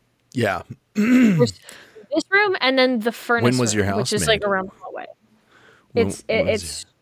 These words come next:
Speaker 1: your
Speaker 2: weird. Um, and, like, I mean, I've seen weird things down here. I've had sleep paralysis before.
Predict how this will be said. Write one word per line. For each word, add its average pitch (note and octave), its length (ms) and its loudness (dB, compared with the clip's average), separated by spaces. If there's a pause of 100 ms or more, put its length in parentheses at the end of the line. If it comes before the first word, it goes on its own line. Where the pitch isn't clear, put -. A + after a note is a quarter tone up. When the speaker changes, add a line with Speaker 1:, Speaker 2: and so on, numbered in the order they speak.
(340)
Speaker 1:
your G3+ 100 -10
Speaker 2:
weird. G3 440 -6 (480)
Um, F#3+ 500 2
and, A3+ 160 -4
like, A3 280 -2
I A#3+ 100 0
mean, A#3 200 0
I've A3+ 260 2
seen B3+ 460 -2 (440)
weird A3+ 280 -2
things A3+ 220 -4
down A3 140 -2
here. A3 160 -2
I've A3 120 -4
had C4 140 -4
sleep - 200 -10
paralysis G#3+ 520 -2
before. A3 500 -4